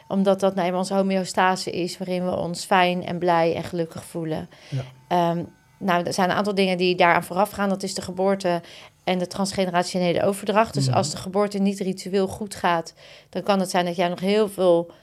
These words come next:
Speaker 1: energie en emoties in jouw cellen meedraagt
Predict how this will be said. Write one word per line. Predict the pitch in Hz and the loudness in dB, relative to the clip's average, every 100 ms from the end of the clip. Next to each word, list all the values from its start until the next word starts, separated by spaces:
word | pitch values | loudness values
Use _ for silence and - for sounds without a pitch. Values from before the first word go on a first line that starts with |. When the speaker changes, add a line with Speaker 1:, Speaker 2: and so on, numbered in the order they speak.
| _ - | _ -6
Speaker 1:
energie | - 202 190 180 208 190 | 0 2 2 0 0 0
en | 180 | 0
emoties | 180 185 196 196 190 | -2 0 -2 -2 -6
in | - | -2
jouw | 180 | -2
cellen | 180 - 190 180 | -2 -2 0 2
meedraagt | 185 196 180 170 170 - - | 2 0 0 0 -2 -10 -20